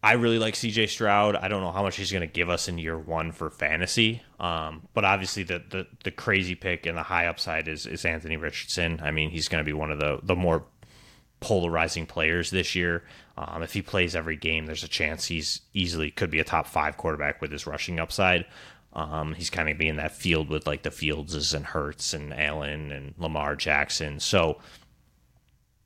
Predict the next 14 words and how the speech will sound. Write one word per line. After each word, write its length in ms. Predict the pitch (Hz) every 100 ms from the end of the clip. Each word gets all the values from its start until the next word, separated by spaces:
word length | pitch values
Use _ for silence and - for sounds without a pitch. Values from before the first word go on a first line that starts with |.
| -
that's 320 | 117 98 -
a 40 |
safe 340 | 95 - 82 -
floor 240 | 87 85
in 100 | 80
fantasy 460 | 82 76 80 - 95
when 140 | 87
you 80 | 73
get 140 | 78
those, 120 | 78 76
those 260 | 76 73
rushing 300 | 69 67 92
quarterbacks. 540 | 85 90 87 87 90 -
So 460 | - 80 71 71